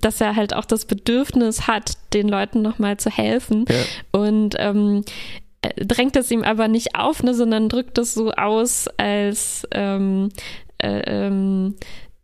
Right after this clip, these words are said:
Speaker 1: dass, dass Nilix dann irgendwie wirklich diese Rolle auch ergreifen kann und trotzdem das Gefühl haben kann, es ist jetzt seine eigene Entscheidung, ne? Er
Speaker 2: Ja.
Speaker 1: würde da nicht irgendwie reinge-, ähm, zwängt.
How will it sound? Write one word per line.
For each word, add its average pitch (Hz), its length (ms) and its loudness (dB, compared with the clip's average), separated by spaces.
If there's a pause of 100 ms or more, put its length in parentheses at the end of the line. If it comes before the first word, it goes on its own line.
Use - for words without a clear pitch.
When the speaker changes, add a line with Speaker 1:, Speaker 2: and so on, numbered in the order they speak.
(240)
Speaker 1:
dass, 208 380 0
dass 202 280 0
Nilix 240 440 4
dann 214 340 2
irgendwie 208 760 0 (100)
wirklich 214 640 -2
diese 208 280 0
Rolle 214 300 2
auch 202 220 -2
ergreifen 202 640 0
kann 233 180 2
und 220 120 2
trotzdem 226 280 0
das 214 140 -2
Gefühl 226 300 2
haben 214 200 2
kann, 208 300 -2
es 202 140 -2
ist 202 120 -2
jetzt 202 160 -4
seine 196 300 -2
eigene 196 420 0
Entscheidung, 190 760 -2
ne? 208 80 -4
Er 208 80 -4
Speaker 2:
Ja. 196 80 -6
Speaker 1:
würde 196 240 2
da 190 160 -4
nicht 196 280 -4
irgendwie 196 320 -2
reinge-, 196 640 -2 (640)
ähm, 190 500 0 (640)
zwängt. - 560 -2